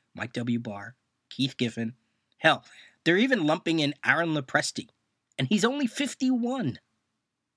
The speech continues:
And they're throwing around terms old white guys, and they're giving out their ages in their f-, late fifties or sixties and making it sound like they should be put out to pasture. Veteran creators who just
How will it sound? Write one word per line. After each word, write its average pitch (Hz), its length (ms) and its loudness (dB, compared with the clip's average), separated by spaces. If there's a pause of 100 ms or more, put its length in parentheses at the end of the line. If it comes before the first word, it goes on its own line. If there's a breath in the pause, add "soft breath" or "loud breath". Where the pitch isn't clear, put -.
(100)
And 151 100 4
they're 165 120 2
throwing 196 340 0
around 170 300 0
terms 151 400 0
old 160 360 2
white 139 340 -6
guys, - 380 -6
and 139 120 0
they're 135 80 0
giving 151 360 -2
out 135 180 -6
their 139 180 -4
ages 131 440 0
in 135 120 0
their 131 80 -2
f-, - 200 -10
late 147 300 -6
fifties 147 500 -4
or 135 60 -4
sixties 131 880 0
and 117 160 -2 (1400 loud breath)
making 165 380 0
it 143 100 -4
sound 151 240 2
like 131 140 -2
they 127 80 -2
should - 100 -4
be 117 80 -2
put 123 220 -4
out 113 160 -2
to 127 80 -10
pasture. - 560 -8 (380)
Veteran 247 440 0
creators 247 600 0
who 185 180 -4
just 196 580 0